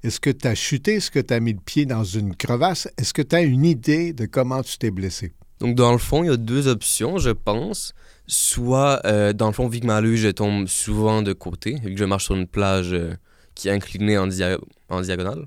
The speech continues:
Speaker 2: Vu que ma luge, elle tombe souvent, je me retourne très souvent pour la remettre droite. Donc, je, s-, peut-être que j'ai fait un faux mouvement en me retournant avec mes raquettes à neige,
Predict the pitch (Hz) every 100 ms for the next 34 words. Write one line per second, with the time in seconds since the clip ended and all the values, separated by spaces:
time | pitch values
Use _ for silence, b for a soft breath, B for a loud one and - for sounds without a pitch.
0 | - 110 135 123 127 143 123 117 120 113
1 | - 117 117 127 127 107 110 110 107 98
2 | 98 113 110 123 123 117 107 - - 127
3 | - 123 120 120 113 110 101 98 107 107
4 | 101 98 101 180 - b - 113 110 120
5 | 123 - - - - 139 143 143 131 117
6 | 117 113 120 113 - 123 127 117 117 117
7 | 117 107 101 110 107 107 107 104 101 95
8 | 95 101 98 98 101 95